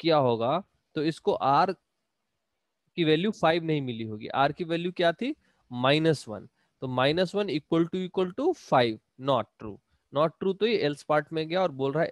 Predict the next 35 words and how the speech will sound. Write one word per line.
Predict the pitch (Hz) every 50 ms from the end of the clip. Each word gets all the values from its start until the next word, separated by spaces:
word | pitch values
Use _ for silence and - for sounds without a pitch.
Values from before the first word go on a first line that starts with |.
| - 135
एक | 127 123
वैल्यू | 123 123 127 127 131
इंसर्ट | 127 123 - 120 113 107 -
करो, | - 110 110
तो | 113 - 120
मैं | 127 143 151
एक | 143 -
वैल्यू | 120 117 120 127 139
इंसर्ट | 147 143 - 151 139 139
कर | _ - 135
रहा | 127 135
हूँ | 135 131
फ़ोर, | - - 135 147 208 - _ _ _ - - - _ _ _ _ _ _ _ _ _ _ _ _ _ _ _ -
और | 151 151
फ़ोर | - 165 175 196
को | 196 - 165
इंसर्ट | 147 139 - 131 120 -
करते | - 120 113 - -
ही | 120 120 117
ये | 113 110 -
काम | 135 117 117 113
इसका | 117 - - 214
खत्म | - - 127 - - 113 110
हो | 107 110
रहा | 107 107
है। | 110
मैं | 120 131 147 170 196 214 - - - 147
इस | 151 - - - - - - - _ _ _ _ _ _ _ _ _ _
array | - - 117 123 139 139
को | - 151 139 127
अगर | 131 135 131
प्रिंट | - - 117 117 123 127 - 127
करूँ | - - 120 117 135 175 294 277 - _ _ _ _ -
इसके | 135 - - - 143
बाद, | 123 113 110 110 107 107 113 135 175 208 214